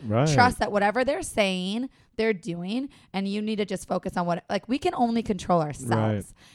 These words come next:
Speaker 2: And so I always, and so I was telling her, I'm like, "You can only control you,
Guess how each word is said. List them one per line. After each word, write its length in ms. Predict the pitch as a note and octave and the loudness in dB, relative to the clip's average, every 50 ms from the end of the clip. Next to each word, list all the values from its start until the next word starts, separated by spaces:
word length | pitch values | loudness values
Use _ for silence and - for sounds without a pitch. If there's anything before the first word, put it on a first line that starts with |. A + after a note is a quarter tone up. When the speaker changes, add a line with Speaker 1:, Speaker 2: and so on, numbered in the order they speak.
| - - | -8 -4
Speaker 2:
And 160 | - A#3 G#3+ | -2 -2 0
so 460 | - F4 A#3 A3 G#3+ G#3+ G#3 G3 G3+ - - | 4 4 6 6 8 6 6 4 2 -2 -4
I 220 | - G3 A3 A#3+ A#3+ | -2 0 2 4 4
always, 340 | A#3 A#3 A3+ G#3 F#3 - | 4 4 2 0 -2 -6
and 280 | - G3+ G3 G3 G3 F#3 | -4 -4 -2 -2 -2 -2
so 100 | - G#3+ | 0 2
I 40 | G3+ | 2
was 80 | G3 | 2
telling 220 | - - G#3+ G#3+ G3+ | 0 -2 -4 -2 -2
her, 80 | G3 | -2
I'm 60 | F#3 F3+ | -2 -4
like, 100 | E3+ - | -6 -6
"You 140 | - G3 G#3+ | -6 -6 -6
can 160 | G#3+ C4 A#3+ A#3+ | -4 -4 -6 -4
only 280 | A3 G3+ G3+ G3+ G3+ | -4 -4 -4 -4 -4
control 560 | - - F#3+ E3+ - - F#3+ F3 E3+ D#3+ D#3 D#3 | -6 -8 -10 -8 -6 -2 0 0 0 0 -2 -4
you, 420 | D3+ F3 E3+ D#3+ D#3 D#3+ E3+ | -2 0 2 2 2 0 0